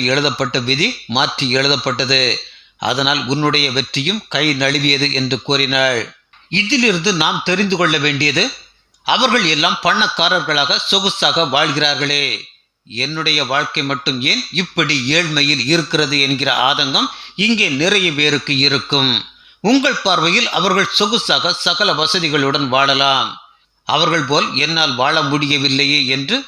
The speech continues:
மனதுக்குள் ஆதங்கப்படுவதை விட, நாமும் ஒரு நாள் அவர்கள் போல் பணக்காரன் ஆகி சந்தோஷமான வாழ்க்கையை வாழ்வோம் என்கிற வைராக்கியத்தை வளர்த்து கொண்டால், வாழ்க்கையில் அதை நோக்கி பயணித்தால்,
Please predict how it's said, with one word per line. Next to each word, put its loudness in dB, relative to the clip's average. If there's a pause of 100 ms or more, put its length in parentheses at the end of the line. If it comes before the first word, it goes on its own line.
மனதுக்குள் 0
ஆதங்கப்படுவதை 0
விட, 2 (520)
நாமும் 2
ஒரு 2
நாள் 2
அவர்கள் 2
போல் -2
பணக்காரன் 0
ஆகி 0 (420)
சந்தோஷமான 0
வாழ்க்கையை 0
வாழ்வோம் 0
என்கிற 0 (200)
வைராக்கியத்தை 0
வளர்த்து -2
கொண்டால், 0 (280)
வாழ்க்கையில் 0
அதை 0
நோக்கி -2
பயணித்தால், 0